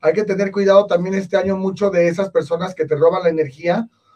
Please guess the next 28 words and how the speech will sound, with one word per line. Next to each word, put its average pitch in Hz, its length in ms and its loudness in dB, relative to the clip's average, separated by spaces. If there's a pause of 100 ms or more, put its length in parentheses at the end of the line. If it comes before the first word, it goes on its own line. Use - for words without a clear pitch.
(100)
o 151 160 0
que 175 160 -2
llegan 196 300 2
con 196 180 -2
toda 190 200 6
la 208 60 0
intención 185 460 -4
de 190 80 -2
robarte 170 440 2
tu 170 120 -10
buena 175 340 0
onda, 180 300 0
tu, 143 220 -10
tu 147 120 -4
energía, 151 420 -4 (140)
que, 151 140 -18 (460)
que 165 100 -4
vienen 214 260 4
con 214 140 2
la, 190 120 -2
con 190 180 -4
una 214 100 2
energía 196 340 0
muy 208 140 0
negativa 190 460 0
porque 180 200 -6
hay 190 60 0
mucho, 196 460 0